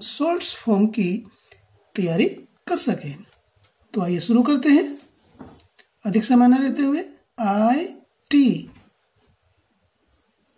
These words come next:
की full form होती है National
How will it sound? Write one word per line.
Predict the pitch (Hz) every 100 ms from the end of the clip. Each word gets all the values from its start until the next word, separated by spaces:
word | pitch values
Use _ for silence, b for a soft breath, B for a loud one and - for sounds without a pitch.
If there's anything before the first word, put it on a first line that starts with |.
| _ -
की | 277 311 349
full | - - 262
form | - 294 311
होती | 247 240 349 285
है | 233 226 - - _ _ _ _
National | 208 185 202 269 285 - 254 226 233 247